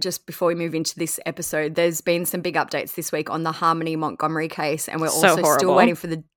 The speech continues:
Speaker 1: for the Delphi updates, which were meant to be released. Apparently, it's gonna be next week. But if you're wondering if we're going to cover those, I believe we will. After these next two episodes, we'll get onto those updates. So, yeah,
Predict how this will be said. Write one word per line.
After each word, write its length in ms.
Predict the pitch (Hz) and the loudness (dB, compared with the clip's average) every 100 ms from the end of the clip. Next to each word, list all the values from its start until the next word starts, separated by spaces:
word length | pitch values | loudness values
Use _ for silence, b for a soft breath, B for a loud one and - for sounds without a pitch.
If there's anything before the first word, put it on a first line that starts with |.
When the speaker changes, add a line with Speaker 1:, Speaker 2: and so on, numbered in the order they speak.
| _ - | _ -18
Speaker 1:
for 280 | - - 180 | -10 2 4
the 120 | 170 | 6
Delphi 680 | 165 170 160 - 180 165 160 | 4 2 2 4 8 8 8
updates, 520 | 160 160 - 151 - | 2 0 0 -2 -2
which 160 | 175 156 | -6 -6
were 80 | 175 | -4
meant 180 | 165 - | -4 -4
to 60 | |
be 60 | 170 | -4
released. 380 | 156 156 156 - | -2 -2 -2 -4
Apparently, 420 | 160 170 147 151 | -2 0 0 -2
it's 140 | 107 | -6
gonna 140 | - 165 | -8 -6
be 100 | 151 | -4
next 280 | 139 - - | -4 -6 -6
week. 260 | 131 151 - | -4 -4 0
But 220 | 151 - B B B | 0 0 B B B
if 120 | 202 | 2
you're 80 | 226 | 6
wondering 460 | 190 196 190 175 170 - _ _ _ | 8 8 6 4 0 -10 _ _ _
if 160 | 196 - | -2 0
we're 100 | 196 | 2
going 240 | 185 180 | 4 2
to 100 | 170 | -2
cover 260 | 175 170 160 | -4 -4 -2
those, 420 | 165 156 156 151 | -2 -2 -2 -4
I 240 | - 160 156 | -4 -4 -4
believe 380 | 147 170 160 | -2 0 0
we 120 | 151 165 | -2 -2
will. 280 | 160 185 214 | 0 2 4
After 320 | 160 170 170 | 2 2 -2
these 440 | 165 165 160 - _ | -2 -2 -4 -10 _
next 260 | 170 - - | -8 -8 -6
two 100 | - | -2
episodes, 480 | 170 185 - 190 202 | 0 -2 -4 -4 -2
we'll 120 | 165 | -6
get 200 | 156 139 | -4 -6
onto 260 | 156 151 - | -6 -6 -6
those 280 | 143 139 147 | -4 -4 -6
updates. 600 | - 139 - 110 78 - | -6 -6 -6 -6 -8 -12
So, 320 | - 143 143 143 B B B B B B _ - | -12 -8 -10 -12 B B B B B B _ -14
yeah, 180 | 147 | -12